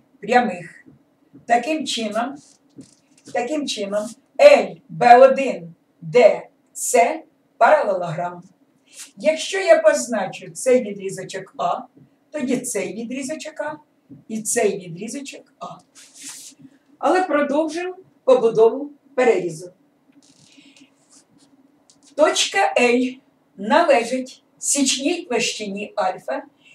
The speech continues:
і належить, е, площині Б один Б С. Цій же площині належить точка М. Отже, і вся пряма Л Н, і вся пряма Л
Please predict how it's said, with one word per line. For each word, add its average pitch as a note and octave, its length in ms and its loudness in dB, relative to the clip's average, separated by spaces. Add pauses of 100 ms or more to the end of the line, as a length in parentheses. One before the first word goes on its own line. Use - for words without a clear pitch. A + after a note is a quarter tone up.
(120)
і D4+ 140 2
належить, G#3 760 2 (640)
е, G3 260 0 (280)
площині A#3+ 760 -2
Б G#3+ 240 8
один A3 480 0
Б G#3 220 6
С. - 300 -4 (440)
Цій E4 300 -2
же B3+ 220 0
площині A3+ 800 -6
належить G3 540 -4
точка G3 520 0
М. F3 220 -10 (440)
Отже, B3+ 420 6
і B3+ 220 -6
вся D#4 320 6
пряма A3+ 640 -2 (540)
Л C#4 340 6
Н, G#3 380 0 (480)
і A3+ 120 -8
вся C#4 300 2
пряма A3+ 640 -4 (500)
Л A#3+ 300 2